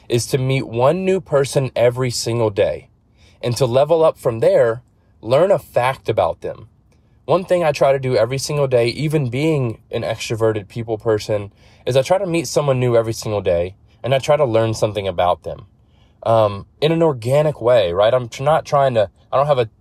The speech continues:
checklist in front of me as I meet people, but when I meet people, I try to learn, like, what do they do, or what's their favorite coffee if I meet them at the coffee shop, or what book are they reading, or, uh, you know, what church do they go to?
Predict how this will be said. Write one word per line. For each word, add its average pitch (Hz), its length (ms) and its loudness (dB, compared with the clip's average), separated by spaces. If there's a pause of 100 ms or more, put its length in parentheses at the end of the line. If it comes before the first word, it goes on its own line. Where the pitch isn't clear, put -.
(180)
checklist 127 580 0
in 110 80 -4
front 131 240 0
of 123 80 -2
me 107 160 -2
as 104 140 0
I 98 80 4
meet 107 300 -6
people, 104 440 -4 (460)
but 139 80 2
when 139 100 4
I 135 60 2
meet 175 180 -4
people, 123 220 -2
I 117 80 4
try 147 160 2
to 135 60 0
learn, 123 240 0
like, 98 260 -4 (260)
what 147 140 2
do 123 40 0
they 101 160 2
do, 120 340 0
or 92 220 2 (220)
what's 110 140 -8
their 113 100 -2
favorite 113 320 -2
coffee 123 360 0
if 139 100 -2
I 107 80 2
meet 107 140 -6
them 104 100 -2
at 98 80 -2
the - 80 -16
coffee 123 300 0
shop, 156 320 0
or 101 40 -4
what 107 180 2
book 107 220 0
are 147 80 2
they 147 140 2
reading, 139 460 -2
or, 107 200 0 (640)
uh, 71 160 -4
you 110 100 -10
know, 85 120 -4
what 90 140 -6
church - 340 -2
do 151 80 0
they 151 120 2
go 147 200 2
to? 147 440 -4